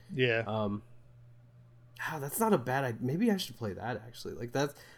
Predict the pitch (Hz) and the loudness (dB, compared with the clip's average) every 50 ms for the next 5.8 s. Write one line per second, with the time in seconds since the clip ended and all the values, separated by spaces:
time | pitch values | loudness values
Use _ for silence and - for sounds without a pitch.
0 | - - 151 175 208 262 302 269 156 - 147 143 143 156 160 147 - 156 123 - | 0 6 10 10 12 12 10 8 6 8 10 10 12 10 10 6 4 0 -2 0
1 | - 127 120 120 117 - - - 113 107 110 104 - 117 104 98 95 92 87 95 | 4 6 6 6 6 6 4 4 2 2 0 0 0 0 0 2 0 0 -2 -2
2 | 104 101 98 101 - - - - 156 175 180 156 156 - - 160 165 170 175 185 | -2 -2 -2 -4 -6 -12 0 8 10 10 10 10 8 4 6 6 8 10 12 12
3 | 196 214 202 214 196 185 160 139 131 123 120 110 113 117 127 123 127 123 135 135 | 12 12 12 10 8 8 8 10 10 8 8 6 4 2 2 4 4 4 4 6
4 | 143 156 160 151 139 127 - - 151 139 110 113 127 127 123 113 107 107 107 104 | 6 6 6 6 4 2 4 4 4 4 6 8 8 8 8 6 2 0 0 0
5 | 107 110 110 117 - 151 135 - - 139 135 120 - 110 95 | 0 0 0 0 2 2 2 2 4 4 2 4 2 0 -2